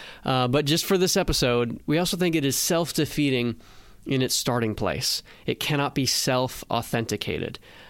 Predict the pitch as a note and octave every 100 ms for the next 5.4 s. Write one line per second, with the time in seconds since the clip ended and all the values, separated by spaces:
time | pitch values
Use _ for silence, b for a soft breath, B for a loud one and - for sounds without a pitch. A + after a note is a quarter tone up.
0 | B B B B B - - - - -
1 | - B2+ F#3+ F#3 E3 C3 B2 C3+ - -
2 | - - B2+ C#3 C#3 C3 C3 D3 B2+ G#2+
3 | A2+ A2+ G#2+ G2 C3+ E3 F3+ F3 - C3+
4 | - D3+ D3+ D#3 D3+ C3 - E3+ F3 B2+
5 | D3+ A#2 A2+